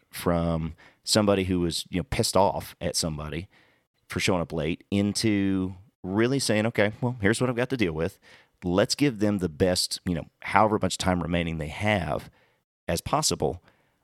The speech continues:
I noticed that the continuance of people missing training sessions really started to drop. And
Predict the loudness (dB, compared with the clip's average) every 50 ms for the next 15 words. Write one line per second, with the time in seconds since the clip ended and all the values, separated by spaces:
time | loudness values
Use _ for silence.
0 | _ 0 2 2 2 2 0 0 0 0 0 0 0 -2 -4 -8 -10 -12 -18 -12
1 | -2 0 0 2 2 0 -2 -4 -6 -6 -4 -4 -2 -2 -2 -4 -4 -6 -6 -6
2 | -8 -12 -16 _ _ _ _ _ _ _ _ _ _ -8 -6 -4 -4 -2 -4 -4
3 | -2 -2 -2 0 0 0 0 0 0 0 -2 -2 -2 -2 -6 -6 -6 -6 -4 -4
4 | -4 -4 -4 -6 -10 -16 -20 _ _ _ _ _ _ -8 -6 -4 0 0 0 0
5 | 0 0 0 0 0 0 2 2 2 2 0 0 -2 -2 -2 -4 -6 -8 -8 -10
6 | -10 -10 -12 _ _ _ _ -12 -4 0 0 2 2 0 0 -2 -2 -4 -4 -4
7 | -4 -2 -2 -2 -2 -4 -6 -10 -14 -20 -20 _ _ _ _ _ _ _ _ _
8 | _ 0 0 2 2 2 2 2 2 0 -2 -4 -6 -10